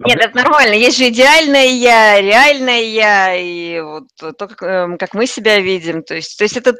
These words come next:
Speaker 1: просто, вот, скажем так, это <laughs>
Speaker 2: Потому что
Speaker 1: псих-, простая
Speaker 2: управление
Speaker 1: психология, да, это
Speaker 2: это понимание
Speaker 1: психология.
Speaker 2: процесса, технологии, контроль этого процесса на контрольных точках, да, и понимание, откуда берётся конечный результат, что с неба он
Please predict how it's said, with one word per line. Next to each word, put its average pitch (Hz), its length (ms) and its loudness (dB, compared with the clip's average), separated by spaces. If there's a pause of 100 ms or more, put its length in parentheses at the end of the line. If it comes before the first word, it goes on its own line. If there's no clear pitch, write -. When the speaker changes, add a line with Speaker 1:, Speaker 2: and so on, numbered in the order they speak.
Speaker 1:
просто, 285 300 0
вот, 220 100 -6
скажем 226 280 -2
так, 190 220 -2
это 165 360 -4 (640)
<laughs> - 0 - (520)
Speaker 2:
Потому 160 100 -10
что 202 180 0
Speaker 1:
псих-, - 0 -
простая - 0 -
Speaker 2:
управление 220 400 0
Speaker 1:
психология, 254 680 2
да, 196 100 2
это 254 140 0
Speaker 2:
это 262 160 -6
понимание 254 380 0
Speaker 1:
психология. 226 300 -6
Speaker 2:
процесса, 214 420 -6
технологии, 175 580 -2
контроль 170 500 -4
этого 147 240 -4
процесса 160 500 -4
на 151 180 -10
контрольных 147 500 -8
точках, 113 440 -12
да, 170 260 0
и 139 200 -6
понимание, 165 500 -6
откуда 165 340 -6
берётся 156 380 -6
конечный 139 440 -10
результат, 131 360 -8
что - 140 -16
с - 80 -16
неба 147 360 -10 (200)
он 135 320 -12